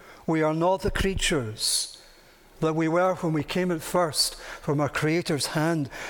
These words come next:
Sin has robbed us of the holiness which is our highest beauty. And until that holiness is restored and perfected,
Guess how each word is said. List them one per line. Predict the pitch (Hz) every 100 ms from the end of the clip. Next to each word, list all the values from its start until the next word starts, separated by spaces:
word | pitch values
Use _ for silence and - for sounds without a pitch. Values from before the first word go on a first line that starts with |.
| -
Sin | - 240 254 247
has | 202 151
robbed | 175 180 185 151
us | 175 165 - - - -
of | 180 165
the | 135
holiness | 131 - 233 269 240 143 151 - - - - - -
which | 180 -
is | 233 175
our | 254 165 147
highest | - - 196 220 226 196 - - - - - -
beauty. | 160 151 202 - 208 123 143 - - - - - _ - - - - - - - -
And | - 156
until | 165 214 220
that | 220 196
holiness | 185 208 202 185 156 - - - - - -
is | 180 170 156 131 247
restored | 147 139 - - 208 202 220 185 143 -
and | 165 160
perfected, | - 147 - 185 214 202 170